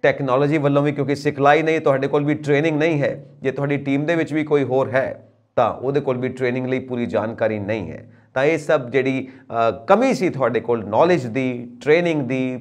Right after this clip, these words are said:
ਪੈਸੇ ਦੀ, ਕਿਉਂਕਿ ਤੁਸੀਂ co-founder ਹੋ, ਤੁਹਾਡੇ ਕੋਈ ਨਾਲ partner ਵੀ ਨੇ, ਇਸ ਤੋਂ ਸਿੱਧ ਹੁੰਦਾ ਹੈ ਤੁਹਾਡੇ designation ਤੋਂ ਹੀ।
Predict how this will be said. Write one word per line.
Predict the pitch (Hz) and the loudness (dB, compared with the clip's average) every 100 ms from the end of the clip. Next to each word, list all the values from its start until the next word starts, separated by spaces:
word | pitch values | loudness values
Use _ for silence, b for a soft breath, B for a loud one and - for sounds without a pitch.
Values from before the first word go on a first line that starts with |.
| 123 | -4
ਪੈਸੇ | 147 160 147 151 | 2 2 2 0
ਦੀ, | 139 | 0
ਕਿਉਂਕਿ | 139 135 | -4 -4
ਤੁਸੀਂ | 151 151 175 | -4 -4 -2
co-founder | 165 180 160 139 127 | 2 2 2 -2 0
ਹੋ, | 139 | 0
ਤੁਹਾਡੇ | 143 123 131 | 2 2 2
ਕੋਈ | 135 139 139 B B | 4 4 2 B B
ਨਾਲ | 127 131 | 2 2
partner | 131 123 - 143 135 | 4 2 4 0 0
ਵੀ | 139 | 0
ਨੇ, | 131 131 131 120 | -2 -4 -8 -10
ਇਸ | 120 | -2
ਤੋਂ | 139 123 - | 0 0 -4
ਸਿੱਧ | - 139 | -2 0
ਹੁੰਦਾ | 135 123 131 | 0 2 2
ਹੈ | |
ਤੁਹਾਡੇ | 131 117 117 117 B B - | 2 0 0 -4 B B 0
designation | 131 127 127 117 110 120 | 0 2 -2 -2 -4 -6
ਤੋਂ | 113 | -4
ਹੀ। | 104 | -6